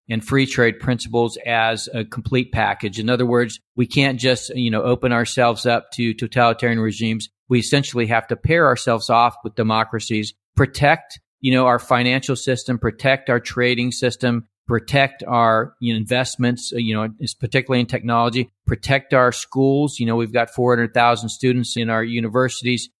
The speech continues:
protect our media. Y-, you have all Chinese language media in the United States is run by the Communist Party. Protect our political system because a lot of our politicians get, um, donations from these Chinese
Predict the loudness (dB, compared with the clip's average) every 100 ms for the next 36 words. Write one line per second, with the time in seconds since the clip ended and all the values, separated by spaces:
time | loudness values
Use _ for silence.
0 | -2 -2 -2 0 2 0 _ -4 -2 2
1 | 2 4 2 2 -4 -12 -10 -6 -4 -4
2 | -6 0 4 4 4 0 0 -2 -4 -4
3 | -4 -4 -4 -2 2 2 0 -4 -2 0
4 | 2 0 -2 0 0 0 -6 -2 0 2
5 | 2 2 -2 -2 -2 -4 -2 2 2 0
6 | -4 _ _ -4 0 0 0 0 2 2
7 | 0 -4 -4 -2 -4 0 0 0 -4 _
8 | 2 4 4 2 2 2 2 0 0 -2
9 | 0 -2 -2 -4 -2 0 -2 -4 -2 0
10 | 2 2 2 0 -2 -2 2 2 2 -2
11 | -4 -2 -2 -4 -4 0 2 2 0